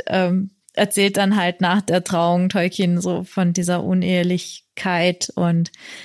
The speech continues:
Tolkien findet das gar nicht so schlimm. Er schreibt dann irgendwie später zu ihr, dass er sie jetzt nur noch mehr liebt deswegen, aber jetzt müssen sie das erstmal vergessen und in Gottes Hand geben, so,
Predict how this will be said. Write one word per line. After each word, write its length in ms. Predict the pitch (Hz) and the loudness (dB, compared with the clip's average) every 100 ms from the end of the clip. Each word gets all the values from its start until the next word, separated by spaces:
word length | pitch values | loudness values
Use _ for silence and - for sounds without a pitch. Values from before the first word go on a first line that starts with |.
| - | -10
Tolkien 340 | - 180 190 180 | -2 0 2 0
findet 300 | 180 175 175 | 2 0 0
das 260 | 165 - | -2 -2
gar 180 | - 165 | -2 0
nicht 160 | 180 170 | 0 0
so 100 | 165 | -2
schlimm. 300 | - 190 202 | -2 0 0
Er 160 | 165 | 0
schreibt 340 | 165 175 170 - | -2 -2 -4 -2
dann 140 | 165 | 0
irgendwie 220 | 160 170 | 0 0
später 400 | 156 - 170 170 | -2 -4 -2 -2
zu 160 | 165 170 | -2 -2
ihr, 160 | 165 160 | 0 0
dass 160 | 165 | 0
er 140 | 175 165 | -2 -2
sie 120 | 170 | -2
jetzt 340 | 165 - - | -2 -6 -6
nur 200 | 185 180 | -2 0
noch 180 | 180 208 | 0 0
mehr 160 | 226 190 | 0 2
liebt 300 | 185 196 - | 0 -2 -2
deswegen, 480 | 190 - 185 180 175 | -4 0 0 0 0
aber 280 | 165 170 | 0 -2
jetzt 220 | 165 - 196 | -2 -4 -2
müssen 220 | 196 190 | 0 0
sie 60 | |
das 160 | 170 170 | 0 0
erstmal 260 | 175 - 165 | -2 -2 -2
vergessen 400 | 165 160 180 180 | -2 -2 -2 0
und 100 | 170 | 0
in 60 | |
Gottes 320 | 165 165 170 - | 0 -2 -4 -2
Hand 360 | 160 185 - | 0 0 -2
geben, 260 | 185 170 170 | 0 2 2
so, 140 | 165 | 0